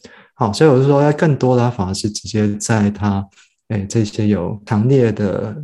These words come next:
引起它类似的感受的情境啊，或者说这个，呃，之后的关系里面，它才会去显现的。好，那这时候我们就没有办法直接就是说在上面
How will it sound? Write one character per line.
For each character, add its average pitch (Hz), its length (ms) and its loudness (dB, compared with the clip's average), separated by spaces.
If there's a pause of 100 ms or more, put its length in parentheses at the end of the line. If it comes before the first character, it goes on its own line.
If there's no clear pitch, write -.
引 113 180 -2
起 104 180 -4
它 101 240 -2
类 104 220 0
似 101 300 -4
的 87 100 -12 (260)
感 92 220 -2
受 101 220 -2
的 101 200 -8 (260)
情 104 280 -2
境 123 240 2
啊， 104 260 4
或 104 200 0
者 101 40 0
说 101 520 -4
这 - 160 -12
个， - 260 -8 (560)
呃， 98 140 -6
之 - 160 -4
后 120 80 4
的 110 100 0
关 117 240 0
系 117 180 -2
里 90 100 -2
面， 95 200 -2
它 104 180 -2
才 - 200 -6
会 98 120 -2
去 107 160 -6
显 - 320 -4
现 - 300 -4
的。 110 60 -10 (960)
好， 131 220 -2
那 190 120 4
这 196 160 2
时 165 120 0
候 156 300 4 (380)
我 - 160 -20
们 117 40 -2
就 160 140 2
没 160 120 6
有 127 100 4
办 127 200 -2
法 113 220 -6
直 110 200 -8
接 117 300 -2
就 117 160 -8
是 107 120 -8
说 107 200 -8
在 104 300 -4
上 104 220 -8
面 101 260 -6